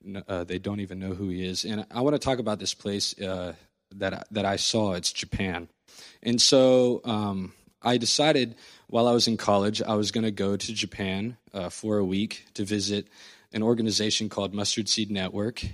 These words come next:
and, uh, see what they're doing over there. And while we were in Japan,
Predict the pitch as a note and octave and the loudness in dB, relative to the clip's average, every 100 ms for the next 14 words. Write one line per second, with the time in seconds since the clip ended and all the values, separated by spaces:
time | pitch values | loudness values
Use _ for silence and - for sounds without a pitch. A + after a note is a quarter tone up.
0 | - G2 F#2 F#2 - B2 A#2 G#2 G2 F2+ | -8 -8 -6 -4 -2 0 0 -2 -4 0
1 | A#2+ A#2+ F#2+ F2 E2+ E2+ E2 - _ _ | 0 0 -2 -6 -6 -6 -8 -12 _ _
2 | - - _ - C3 C3+ C3+ - C#3+ E3+ | -20 -20 _ 0 4 4 2 4 6 8
3 | G3+ F#3+ F3 C#3+ B2 B2 A#2 A2 G#2 A2+ | 6 6 4 4 2 0 2 2 4 2
4 | D#3 | -2